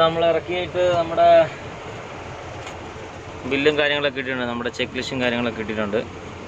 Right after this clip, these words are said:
അപ്പോൾ നമുക്ക് എ ജി എസ് ചെമ്പൂരിൽ നിന്ന് ലോഡ് പിടിക്കാനാണ് നമുക്ക് ലോഡിങ് ലൊക്കേഷൻ തന്നേക്കുന്നത് കേട്ടോ.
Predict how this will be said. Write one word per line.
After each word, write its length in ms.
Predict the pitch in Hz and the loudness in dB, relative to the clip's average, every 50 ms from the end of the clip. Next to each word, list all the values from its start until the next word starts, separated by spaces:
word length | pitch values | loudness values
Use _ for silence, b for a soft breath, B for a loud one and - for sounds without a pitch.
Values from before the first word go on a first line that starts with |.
| - - - - - - - - - - - - - - - - - - - | -14 -14 -14 -14 -14 -14 -14 -14 -14 -14 -12 -12 -12 -12 -12 -12 -12 -14 -10
അപ്പോൾ 160 | - - 120 | -6 -2 0
നമുക്ക് 300 | 120 120 120 113 123 127 127 127 127 127 123 123 123 120 120 - - - 117 | 0 0 2 4 4 6 6 6 4 4 4 2 2 2 0 -2 -2 -2 0
എ 20 | 120 117 | 0 0
ജി 60 | 117 123 | 0 -2
എസ് 140 | 120 - 120 120 | -4 -4 -4 -2
ചെമ്പൂരിൽ 340 | 123 117 117 117 120 123 123 | 0 0 2 2 2 2 2
നിന്ന് 120 | 127 127 120 | 2 2 4
ലോഡ് 160 | 120 120 117 | 2 2 2
പിടിക്കാനാണ് 380 | 117 117 107 117 113 113 110 110 107 | 2 0 -2 -2 -2 0 0 -2 -2
നമുക്ക് 200 | 104 107 104 107 104 | -2 -4 -4 -2 -2
ലോഡിങ് 260 | 104 104 107 107 107 | -2 -2 -2 -2 -2
ലൊക്കേഷൻ 280 | 107 104 - 110 101 110 110 | -4 -4 -4 -6 -6 -6 -6
തന്നേക്കുന്നത് 380 | 98 95 92 90 95 92 92 | -6 -6 -6 -8 -8 -8 -8
കേട്ടോ. 140 | 95 98 90 | -8 -8 -8